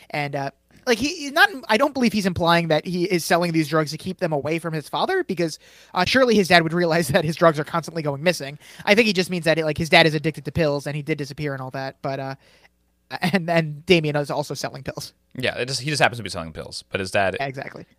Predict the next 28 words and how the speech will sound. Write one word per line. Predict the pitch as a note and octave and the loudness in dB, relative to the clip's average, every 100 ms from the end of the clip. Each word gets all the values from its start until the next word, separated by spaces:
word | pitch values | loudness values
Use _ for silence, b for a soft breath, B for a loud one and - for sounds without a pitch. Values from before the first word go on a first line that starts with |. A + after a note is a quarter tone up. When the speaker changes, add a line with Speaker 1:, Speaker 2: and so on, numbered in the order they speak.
| _ - | _ -6
Speaker 2:
is | G2 F2+ | -4 -2
a, | E2 D#2+ D#2+ | -2 -2 -4
a | F#2 | -6
deadbeat | E2 D2 - | -8 -10 -16
dad. | - - _ _ _ _ _ _ _ _ _ _ | -18 -20 _ _ _ _ _ _ _ _ _ _
Speaker 1:
He, | E3+ D#3 G#3 | -6 -4 -2
he's | A3+ A3 | 0 2
not | B3 | 4
actually | G3 F3+ E3 D3+ | 4 2 -2 -6
stealing | - D3+ D3 | -6 -6 -6
his | C#3 | -6
dad's | C#3 C#3+ - - | -8 -8 -18 -2
pills | E3 B2+ | -2 -2
all | B2+ | -10
the | |
time | - C3+ | -8 -8
and | C3 | -6
selling | C3 C#3+ | -8 -8
them. | - | -14
He's, | C#3 D#3 - B F#3+ | -12 -12 -14 B 6
those | G#3+ G3+ | 8 8
are | |
two | F#3 G3 | 4 0
separate | F3 D3+ D3 _ - | 0 -4 -6 _ -6
pills. | D3 B2+ - | -4 -4 -8
But | - C#3+ D3 | -4 -2 0
Speaker 2:
Yeah. | G#2+ G#2 - | 0 0 0
Speaker 1:
so | F#3+ | 0